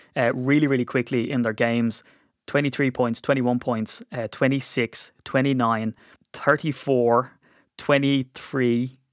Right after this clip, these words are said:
twenty-one, twenty, twenty-seven. I mean, when you look at, or thirty, when you look at all these games, and then against the, the Texans twenty-five, against the Bears thirty-four.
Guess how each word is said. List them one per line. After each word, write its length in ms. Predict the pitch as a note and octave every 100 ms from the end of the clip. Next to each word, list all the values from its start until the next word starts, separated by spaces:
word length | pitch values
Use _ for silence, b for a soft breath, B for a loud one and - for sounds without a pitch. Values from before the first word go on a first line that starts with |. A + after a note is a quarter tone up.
| _ _ -
twenty-one, 640 | - C#3+ C3+ B2 B2 A#2+
twenty, 460 | - C3+ A#2+ A#2+ A#2 -
twenty-seven. 360 | - B2+ C#3 - B
I 60 | -
mean, 160 | D#3 D#3
when 100 | D#3
you 60 |
look 140 | E3+ F3
at, 80 |
or 200 | E3 D3
thirty, 320 | C3 D3 C3 C3+
when 120 | C#3
you 60 |
look 120 | D3+ F3
at 80 |
all 100 | E3
these 160 | D3 B2+
games, 300 | C3+ C3+ C3+
and 140 | C#3+ C#3
then 120 | C#3+
against 280 | C3+ D3 -
the, 220 | B2+ - G#2
the 280 | C3+ C3 B2 -
Texans 420 | C#3 C3+ C#3 A#2
twenty-five, 680 | - A#2 G#2+ D3 C3+ C3 B2+
against 280 | A#2 A2+
the 60 | A2+
Bears 320 | A2 A#2+ A#2+
thirty-four. 640 | - A#2+ A2 - C3+ C3+